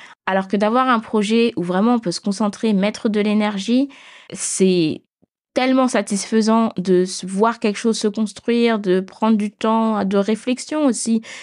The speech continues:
de, de lire, de chercher, de, de,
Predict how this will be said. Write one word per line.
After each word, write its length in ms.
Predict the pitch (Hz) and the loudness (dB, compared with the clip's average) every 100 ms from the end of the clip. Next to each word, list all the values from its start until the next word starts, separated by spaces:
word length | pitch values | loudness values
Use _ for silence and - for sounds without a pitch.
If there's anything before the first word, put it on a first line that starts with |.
| - - | -14 0
de, 400 | 190 180 170 175 | 2 4 4 0
de 160 | 185 220 | 0 0
lire, 480 | 214 226 254 247 | 2 2 2 2
de 120 | 208 202 | 0 -2
chercher, 640 | - 220 - - 262 254 | -2 -6 -6 -2 0 0
de, 260 | 196 185 185 - - - - | 0 -2 -2 -12 -20 -20 -16
de, 300 | 180 196 202 | -10 -4 -4